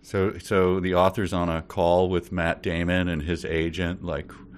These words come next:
"You know, we like the third act. We're thinking of this." Like, "Hang on, I just gotta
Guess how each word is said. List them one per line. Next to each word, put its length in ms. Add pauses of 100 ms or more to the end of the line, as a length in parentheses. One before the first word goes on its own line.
(200)
"You 100
know, 160
we 120
like 260
the 100
third 340
act. 420
We're 100
thinking 420
of 180
this." 300
Like, 120
"Hang 260
on, 180
I 80
just 180
gotta 320